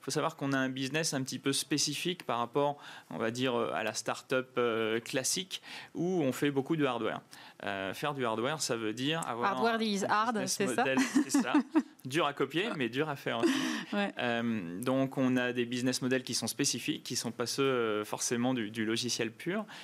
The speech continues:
Speaker 1: Et il nous fallait un investisseur capable de l'appréhender, capable de le comprendre. Et c'est ce qu'on a trouvé chez, chez eighty-three North.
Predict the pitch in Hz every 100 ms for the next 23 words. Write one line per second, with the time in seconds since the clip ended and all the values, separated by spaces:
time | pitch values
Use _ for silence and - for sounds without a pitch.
0 | - - 123 147 147 151 139 123 123 123
1 | - 160 - 131 147 139 127 123 123 120
2 | 127 120 165 160 - 131 117 117 120 -
3 | 165 127 - 127 139 131 - 131 147 123
4 | 110 - 113 117 139 - 120 139 165